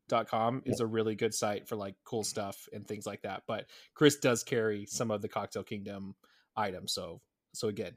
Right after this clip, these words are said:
Speaker 1: go to Good Bottle,
Speaker 2: Yeah.
Speaker 1: get those.
Speaker 2: Like,
Speaker 1: Okay.
Speaker 2: support items like that, like, I get 'em, but I'm a, how do I explain that to somebody, right? Like, it's like, you gotta have that knowledgeable. But then again, like, when you say that, like, a lot of these bartenders are so intimidating,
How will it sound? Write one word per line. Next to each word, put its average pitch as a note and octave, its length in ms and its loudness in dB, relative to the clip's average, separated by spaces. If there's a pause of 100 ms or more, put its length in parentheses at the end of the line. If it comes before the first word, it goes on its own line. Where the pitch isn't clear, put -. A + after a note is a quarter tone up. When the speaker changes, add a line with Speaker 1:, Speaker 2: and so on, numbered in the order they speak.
(120)
Speaker 1:
go A#2+ 120 0
to A2+ 80 0
Good G#2 140 -4
Bottle, F#2+ 360 -8 (520)
Speaker 2:
Yeah. A2+ 200 10 (160)
Speaker 1:
get A#2+ 160 -2
those. - 340 -8 (680)
Speaker 2:
Like, A#2+ 160 12
Speaker 1:
Okay. - 0 -
Speaker 2:
support - 240 4 (320)
items D#3+ 220 10
like B2+ 220 12
that, C3 240 6
like, G2+ 180 0
I G#2+ 100 2
get C3+ 340 4
'em, C3 120 4
but A#2 120 6
I'm B2 120 8
a, A#2 140 6
how C3+ 180 10
do D#3 80 10
I D3+ 40 10
explain A2+ 500 2
that G2+ 200 -2
to - 80 -8
somebody, G2 380 -2
right? G#2 240 8
Like, G#2 180 6
it's - 160 -6
like, G#2+ 140 4
you A#2 80 -6
gotta B2 360 6
have A#2+ 220 4
that G#2+ 140 4
knowledgeable. G#2 560 4
But A2 160 4
then A#2+ 120 6
again, A#2+ 280 6
like, A2 200 6 (340)
when B2+ 180 4
you B2+ 100 4
say A2+ 300 2
that, D#3 180 10
like, A#2 160 8
a A#2+ 40 2
lot A#2+ 200 8
of A#2+ 60 -2
these A2+ 140 0
bartenders A2 520 4
are G#2+ 60 -2
so A#2+ 280 4
intimidating, C#3+ 720 2